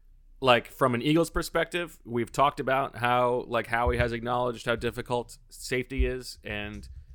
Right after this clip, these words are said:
uh, whether, like, you know, he, he questions whether he trusts himself, um, in terms of evaluating college safeties. He would rather maybe sign, uh, veteran safeties. I think it's different when you're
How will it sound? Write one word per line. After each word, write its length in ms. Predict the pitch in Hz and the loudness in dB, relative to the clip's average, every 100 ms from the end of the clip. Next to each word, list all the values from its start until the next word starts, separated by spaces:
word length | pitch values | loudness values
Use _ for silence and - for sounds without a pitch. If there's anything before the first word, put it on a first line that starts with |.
| - - | -16 -12
uh, 220 | 98 98 | -10 -6
whether, 280 | 104 110 113 | -4 -2 -4
like, 280 | 107 101 - | -6 -10 -14
you 200 | 107 117 | -10 -6
know, 120 | 98 | -6
he, 220 | 101 113 - | -8 -10 -8
he 140 | 113 | -10
questions 420 | - 117 117 113 | -4 -4 -4 -8
whether 200 | 113 113 | -6 -6
he 120 | 107 | -6
trusts 360 | 113 - 113 - | -6 -4 -6 -6
himself, 540 | 120 110 117 120 - - | -10 -6 -4 -4 -8 -16
um, 440 | 110 107 107 104 101 - - - - | -8 -6 -6 -10 -16 -18 -20 -18 -12
in 120 | 110 | -6
terms 240 | 120 117 | -6 -6
of 80 | 107 | -6
evaluating 680 | 104 107 110 110 110 110 113 - - - - - | -4 -4 -4 -6 -8 -8 -12 -14 -14 -14 -20 -14
college 340 | - 113 117 | 0 0 0
safeties. 460 | - 117 113 120 110 | -4 -6 -6 -8 -8
He 80 | 107 | -8
would 140 | 107 | -8
rather 480 | 101 101 104 113 110 | -6 -4 -2 -2 -4
maybe 300 | 113 113 113 | -6 -6 -6
sign, 540 | - 113 110 113 113 - | -6 -6 -6 -6 -10 -12
uh, 360 | 107 104 104 95 | -8 -4 -4 -6
veteran 360 | 104 113 120 | -4 -4 -4
safeties. 460 | 117 123 117 135 123 - - - | -6 -8 -8 -10 -12 -18 -12 4
I 140 | 117 | 4
think 240 | 135 151 | 4 2
it's 160 | 147 120 | 0 -2
different 480 | 147 143 127 123 120 - | 0 0 0 -4 -6 -12
when 380 | - 117 113 | -4 -2 -4
you're 380 | 110 110 107 104 | -6 -4 -4 -8